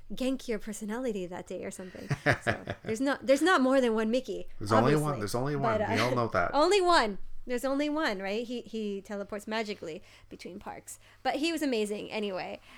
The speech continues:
Speaker 1: Um, and it's great! Chip 'n Dale, so cute in their costumes.
Speaker 2: Yes, I had
Speaker 1: Uh,
Speaker 2: to
Speaker 1: Goofy and Max.
Speaker 2: I had to
Speaker 1: Oh,
Speaker 2: bu-,
Speaker 1: go ahead.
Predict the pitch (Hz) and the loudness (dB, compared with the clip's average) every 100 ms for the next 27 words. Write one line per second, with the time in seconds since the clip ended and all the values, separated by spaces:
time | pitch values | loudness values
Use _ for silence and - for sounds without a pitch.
0 | - - 220 208 208 208 - 254 294 392 | -16 -4 0 0 0 -4 -4 -2 0 -2
1 | - 415 440 494 587 554 466 - - 415 | -4 0 2 4 6 6 4 2 0 2
2 | 440 415 403 392 392 392 330 - 285 277 | 2 2 2 4 4 2 -2 -4 0 2
3 | 330 349 381 359 359 349 330 285 226 220 | 2 0 0 0 0 0 -2 -2 0 -2
4 | - 220 202 202 214 254 107 101 110 - | -4 -4 -2 -2 -4 -4 4 4 4 2
5 | 110 107 110 214 113 107 - 349 349 339 | 4 8 8 8 6 6 2 0 0 0
6 | 254 175 190 277 - - 113 127 143 285 | 0 -2 -2 -6 -2 2 4 4 4 6
7 | 113 101 277 247 | 8 8 6 0